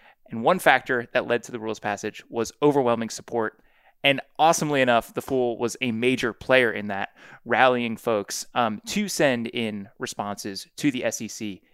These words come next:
in support of Reg F D. And <laughs> the approximation was that two-thirds of letters that were sent there, um,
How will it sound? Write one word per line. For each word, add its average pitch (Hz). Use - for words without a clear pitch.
in 131
support 107
of 92
Reg 95
F -
D. 98
And 120
<laughs> -
the 180
approximation 160
was 139
that 135
two-thirds 147
of 135
letters 120
that 117
were 117
sent 113
there, 98
um, 110